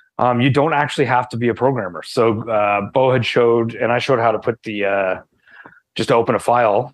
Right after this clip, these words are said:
So there's a file read. You just drag the block in, put your file name in there. Bo showed how to make a T C P connection.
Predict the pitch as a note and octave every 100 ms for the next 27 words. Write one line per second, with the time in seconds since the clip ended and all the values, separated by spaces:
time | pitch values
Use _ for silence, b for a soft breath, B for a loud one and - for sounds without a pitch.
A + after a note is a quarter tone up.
0 | B2+ - A2 G#2 F#2 A2 G#2 G2+ G#2+ C3+
1 | G#2+ G2 F2+ A2 G#2 G#2+ G2 G#2 A#2 -
2 | A#2+ A#2 F#2 G2 A#2+ G2+ F2+ F2+ E2+ -
3 | _ _ - B2 A#2+ B2 A#2 A#2 A2 A2
4 | - A#2+ - - A#2+ C#3 C#3 - G3 F#3+